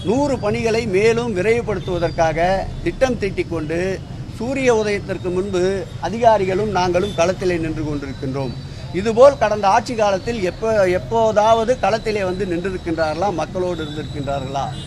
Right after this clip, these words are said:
தனிப்பட்ட முறையில் வசைபாடுவதென்றால் எவ்வளவு வேண்டுமானாலும் வசைபாடலாம். அதற்கு நாங்கள் தயாராக இல்லை.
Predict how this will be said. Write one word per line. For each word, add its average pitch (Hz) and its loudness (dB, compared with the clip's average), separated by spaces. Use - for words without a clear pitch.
தனிப்பட்ட 262 2
முறையில் 240 2
வசைபாடுவதென்றால் 190 2
எவ்வளவு 240 8
வேண்டுமானாலும் 190 0
வசைபாடலாம். 147 -2
அதற்கு 196 2
நாங்கள் 190 2
தயாராக 180 2
இல்லை. 151 0